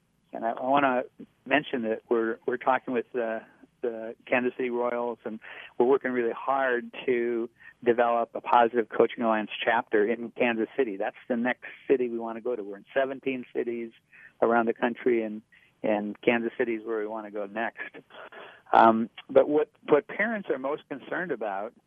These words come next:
is, first of all, um, if their kid has any kind of talent,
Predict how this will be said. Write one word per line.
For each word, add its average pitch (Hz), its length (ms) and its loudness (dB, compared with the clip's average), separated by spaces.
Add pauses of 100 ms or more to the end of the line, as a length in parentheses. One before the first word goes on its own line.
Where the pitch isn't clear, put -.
(200)
is, 113 360 0 (640)
first 156 240 -4
of 131 80 -4
all, 120 400 -2 (640)
um, 107 400 0 (380)
if 147 160 -2
their 147 140 2
kid 170 240 2
has 143 220 -4
any 139 220 -4
kind 139 200 0
of 117 80 -2
talent, 120 520 -2